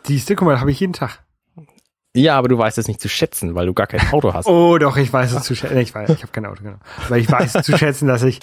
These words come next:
Speaker 1: dass ich außerhalb der Schulferien in Urlaub fahren kann und dass ich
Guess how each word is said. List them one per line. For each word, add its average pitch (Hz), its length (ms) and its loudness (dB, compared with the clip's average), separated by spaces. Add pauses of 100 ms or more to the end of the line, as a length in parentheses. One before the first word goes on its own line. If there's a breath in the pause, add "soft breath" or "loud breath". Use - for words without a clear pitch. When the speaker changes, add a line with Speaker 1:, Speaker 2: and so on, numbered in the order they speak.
(260 loud breath)
Speaker 1:
dass 156 180 0
ich 135 160 -4
außerhalb 131 480 0
der 131 120 0
Schulferien 135 680 2
in 131 240 -2
Urlaub 135 320 0
fahren 135 320 0
kann 131 380 0 (320 loud breath)
und 127 140 -4
dass 127 220 0
ich 127 300 -4